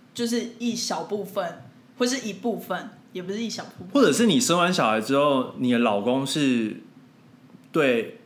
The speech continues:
Speaker 2: 也是需求比较低的啊，你们就会，
Speaker 1: 嗯，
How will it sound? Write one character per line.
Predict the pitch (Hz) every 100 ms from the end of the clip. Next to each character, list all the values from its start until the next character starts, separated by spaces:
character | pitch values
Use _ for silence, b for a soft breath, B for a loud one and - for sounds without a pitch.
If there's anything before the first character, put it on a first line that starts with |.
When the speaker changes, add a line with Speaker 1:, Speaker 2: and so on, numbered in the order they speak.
| - - - -
Speaker 2:
也 | 120
是 | 113 180 143
需 | - 160
求 | 147 131
比 | 98
较 | 107 113
低 | 117 104
的 | 98
啊， | 90 104
你 | 127 107
们 | 104
就 | 120
会， | 120 120 - - -
Speaker 1:
嗯， | 131 233 196